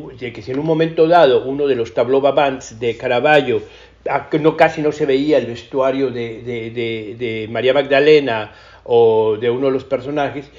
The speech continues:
pero, pero Sandy había hecho una textura de fábrica maravillosa. Ah, bueno, pues era un vestido negro, pero con un terciopelo brillante, maravilloso, y con esto,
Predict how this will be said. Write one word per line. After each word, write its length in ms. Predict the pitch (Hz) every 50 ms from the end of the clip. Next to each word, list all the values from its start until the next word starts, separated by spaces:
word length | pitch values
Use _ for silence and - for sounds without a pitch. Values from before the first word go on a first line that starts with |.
| - - _ _
pero, 320 | - 135 135 127 127 123 -
pero 280 | - 123 120 117 117 - - - - - -
Sandy 460 | - 151 156 156 143 135 123 110 -
había 440 | - 117 123 117 127 135 131 127 131
hecho 280 | 139 135 - - 127 123
una 200 | 127 131 120 -
textura 720 | - _ 120 110 - - - _ - 139 143 135 123 104
de 80 | 107 101
fábrica 480 | - 139 123 110 117 - - - 117
maravillosa. 600 | 113 127 139 139 147 147 147 127 - - 180 - - _ _ _ _ _ _ _ _ _ _ _ _ _ _
Ah, 100 | - 139
bueno, 200 | 131 131 127 120
pues 120 | - - -
era 80 | 151
un 80 | 156 156
vestido 320 | 151 147 - 160 156 151
negro, 400 | 151 156 156 156 143 135 120 - -
pero 160 | 120 110 -
con 120 | 110 120
un 120 | 135 139 135
terciopelo 880 | - 139 - - 127 117 - - 127 - - - 143 135 131 123 117
brillante, 580 | 107 110 110 110 110 131 123 127 131 131 - 110
maravilloso, 600 | 104 104 104 110 110 117 117 131 131 127 - 120
y 40 | 98
con 180 | - 107 104
esto, 380 | 117 123 117 - _ - 156